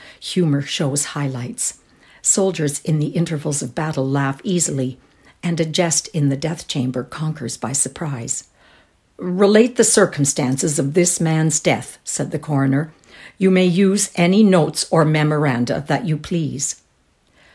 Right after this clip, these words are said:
The witness understood. Pulling a manuscript from his breast pocket, he held it near the candle, and turning the leaves until he found the passage that he wanted, began to read. The sun had hardly risen when we left the house.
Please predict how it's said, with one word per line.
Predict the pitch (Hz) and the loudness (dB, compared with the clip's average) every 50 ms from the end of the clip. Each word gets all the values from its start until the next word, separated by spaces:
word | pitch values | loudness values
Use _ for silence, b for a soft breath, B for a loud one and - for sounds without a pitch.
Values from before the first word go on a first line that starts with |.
| b b b b b b | b b b b b b
The | - 165 | -6 -4
witness | 170 254 254 - - 151 143 147 - - - - | -2 -2 -4 -4 -2 -2 -2 -2 -4 -6 -4 -2
understood. | 147 139 135 139 139 - - - 226 180 143 123 - - _ _ _ _ _ _ _ B B B B B B B B - | -2 -2 -2 -4 -6 -8 -6 -6 -4 -4 -4 -6 -8 -14 _ _ _ _ _ _ _ B B B B B B B B -4
Pulling | - 220 208 240 254 269 | 0 2 4 6 6 6
a | |
manuscript | 247 226 190 165 156 143 139 - - - - 131 - - - | 6 6 6 4 4 2 2 0 -2 -2 -2 -2 -2 -2 -2
from | 170 151 147 | 0 0 2
his | 165 151 - | 2 0 0
breast | - - 170 170 170 - - | -2 -2 -2 -2 -4 -6 -6
pocket, | - 156 120 110 - 110 - - | -6 -6 -6 -6 -8 -10 -12 -10
he | - - 196 175 | -2 0 0 0
held | 147 170 165 151 | 2 0 -2 -2
it | 170 - - | -2 -2 0
near | 175 160 165 | 0 0 0
the | 160 165 | 0 -2
candle, | 165 - - 175 170 156 143 143 120 127 B B B B B B B - | -6 -6 -6 -4 -2 -2 -2 -2 -4 -8 B B B B B B B -2
and | 180 180 - | 0 0 0
turning | - - 196 190 196 208 208 | 0 0 0 2 2 2 2
the | 202 185 | 2 0
leaves | 185 170 143 131 143 143 - - | 0 0 0 0 -2 -4 -6 -2
until | - 180 - - 196 190 | -2 -2 0 0 0 -2
he | 165 - - | 0 -2 -6
found | - - 196 185 196 214 233 | -4 -2 -2 -2 0 0 -2
the | 226 262 | -2 -2
passage | 262 - 175 151 139 135 - 143 131 135 - - - | -4 -4 -4 -4 -4 -4 -4 -4 -4 -4 -6 -6 -4
that | - 139 143 | -4 -4 -4
he | - 175 165 | -4 -6 -6
wanted, | 160 185 170 156 143 - 123 123 123 b b b b b _ | -4 -4 -4 -4 -4 -4 -6 -8 -8 b b b b b _
began | 220 170 156 156 139 131 131 139 | -6 -4 -2 0 0 0 0 -2
to | 139 - 170 | -2 -4 -6
read. | 151 190 202 190 151 135 117 - - - _ _ _ _ _ _ _ _ _ _ _ - _ _ _ b b b b b b b b b b b b _ - | -4 -4 -2 -2 -2 -4 -4 -6 -10 -14 _ _ _ _ _ _ _ _ _ _ _ -20 _ _ _ b b b b b b b b b b b b _ -4
The | 165 202 208 | 0 2 2
sun | - - - 269 269 285 320 339 | 2 4 6 6 6 6 6 4
had | 277 247 220 214 | 2 2 0 0
hardly | 208 220 220 226 220 233 226 | 2 2 2 2 2 0 2
risen | 202 196 175 143 - 131 131 160 | 2 2 2 2 2 2 0 2
when | 180 180 175 190 | 2 2 2 2
we | 202 196 | 2 2
left | 170 143 - - - | 2 0 -2 -2 -4
the | - 185 | -4 -4
house. | 185 196 180 147 143 143 - - - | -2 0 0 0 0 0 0 0 -2